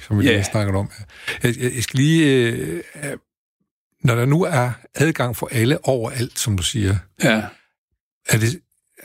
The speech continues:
Speaker 1: passer man så på det?
Speaker 2: Det er faktisk min oplevelse, fordi man, øh, og det er jo egentlig noget, jeg synes er rigtig rart.
Speaker 1: Ja.
Speaker 2: Øh, jeg ved, at, øh, noget af det, turister snakker om, når de kommer fra udlandet til Danmark, det er, at der er så rent her.
Speaker 1: Ja, ja.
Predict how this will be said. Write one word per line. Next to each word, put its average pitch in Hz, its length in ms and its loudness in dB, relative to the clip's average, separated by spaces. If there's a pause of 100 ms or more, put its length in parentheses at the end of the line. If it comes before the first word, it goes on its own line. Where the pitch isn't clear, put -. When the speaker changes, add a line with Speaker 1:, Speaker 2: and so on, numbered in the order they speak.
(200)
Speaker 1:
passer 113 220 2
man 101 120 4
så 135 100 0
på - 200 -2
det? 92 140 -2 (1300)
Speaker 2:
Det 175 80 4
er 180 40 4
faktisk 165 320 0
min 160 140 4
oplevelse, 135 640 0 (420)
fordi 139 340 0
man, 127 300 0 (180)
øh, 113 160 -6 (120)
og 107 100 -4
det 156 60 2
er 160 40 4
jo 160 120 4
egentlig 147 220 2
noget, 117 160 0
jeg 113 100 0
synes 131 240 0
er 104 100 -4
rigtig 107 320 -2
rart. 107 420 -2 (240)
Speaker 1:
Ja. 135 160 0 (240)
Speaker 2:
Øh, 107 420 2
jeg 113 120 4
ved, 160 200 2
at, 107 400 -6
øh, 104 320 -2
noget 135 180 4
af 143 60 0
det, 147 140 -2
turister 131 540 0
snakker 123 400 0
om, 104 80 2
når 104 120 0
de 110 120 -2
kommer 113 280 0
fra 107 160 -2
udlandet 117 440 0
til 113 140 -6
Danmark, 120 380 0
det 127 100 2
er, 120 40 2
at 120 100 -2
der 117 60 0
er 120 80 0
så 127 140 0
rent 120 460 0
her. - 100 -8 (260)
Speaker 1:
Ja, 139 340 2
ja. 151 80 -2